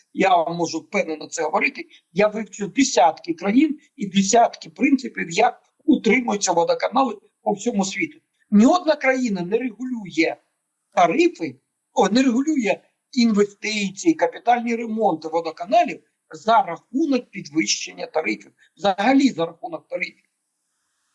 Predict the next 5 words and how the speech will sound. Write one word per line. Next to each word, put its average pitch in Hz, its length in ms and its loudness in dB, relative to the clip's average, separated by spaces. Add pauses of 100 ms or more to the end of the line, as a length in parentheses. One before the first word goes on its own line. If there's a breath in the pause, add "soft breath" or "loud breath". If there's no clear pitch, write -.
(120)
Потрібно 285 400 2
зрозуміти, 254 540 0
що 175 180 0
відповідальність 202 1300 -4 (280)
за 196 500 0